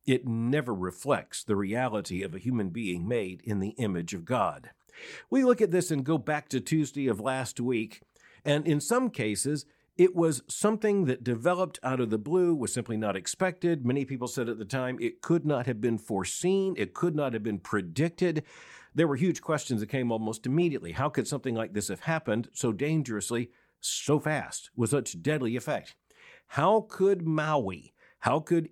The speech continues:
any part of the Hawaiian Islands, that after all faces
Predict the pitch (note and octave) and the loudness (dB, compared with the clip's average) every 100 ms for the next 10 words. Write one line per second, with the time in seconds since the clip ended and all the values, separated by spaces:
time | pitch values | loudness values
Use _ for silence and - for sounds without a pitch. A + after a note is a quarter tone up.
0 | - G3+ G3 C3+ B2+ A2+ G#2+ G#2 G#2 G2+ | 2 4 4 2 0 0 0 -2 0 0
1 | G2+ G2 F2+ E2 D2 D#2+ - _ A#2+ B2+ | 0 -2 -4 -6 -10 -10 -10 _ -2 0
2 | C#3+ - A2+ D#3+ C3+ D3 - _ - _ | -2 -2 0 2 2 0 -4 _ -20 _
3 | - C#3 C3 C3+ B2+ | 0 0 2 0 0